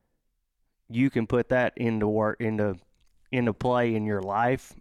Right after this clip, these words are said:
in your business, whatever it is you may be doing.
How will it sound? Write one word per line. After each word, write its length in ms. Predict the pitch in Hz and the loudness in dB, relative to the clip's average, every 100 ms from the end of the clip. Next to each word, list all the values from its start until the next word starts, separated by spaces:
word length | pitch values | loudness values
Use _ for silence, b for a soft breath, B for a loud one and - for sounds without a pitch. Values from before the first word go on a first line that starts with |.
| - | -10
in 120 | 117 | -8
your 120 | 104 98 | -6 -4
business, 640 | 107 113 117 113 - - - _ 131 | 0 0 0 -2 -4 -18 -20 _ -6
whatever 480 | 113 123 120 107 | -2 0 0 -2
it 80 | 110 | -2
is 240 | 107 104 104 | -2 -2 -2
you 100 | 107 | -4
may 200 | 104 95 | -4 -6
be 160 | 92 | -8
doing. 340 | 87 113 82 | -2 -2 -4